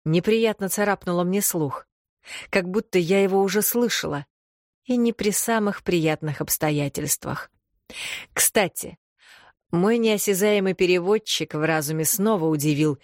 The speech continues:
использовав слово «абонемент». Вот молодец.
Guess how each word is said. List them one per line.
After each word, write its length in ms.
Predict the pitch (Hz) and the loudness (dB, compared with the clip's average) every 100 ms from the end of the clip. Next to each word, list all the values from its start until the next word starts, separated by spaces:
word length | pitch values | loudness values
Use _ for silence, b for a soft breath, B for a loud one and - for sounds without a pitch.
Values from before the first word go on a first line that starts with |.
| B B B - | B B B -2
использовав 720 | 196 - - 226 196 190 180 | -2 -2 0 2 2 0 0
слово 540 | - - 185 220 202 185 _ | -2 0 2 2 0 -4 _
«абонемент». 840 | 165 170 180 190 143 131 120 - _ _ _ _ _ - | -4 -2 0 0 -2 -4 -10 -16 _ _ _ _ _ 0
Вот 340 | 202 175 175 | 2 2 -2
молодец. 680 | 180 160 143 139 - - - | -2 -2 -2 -6 -8 -8 -10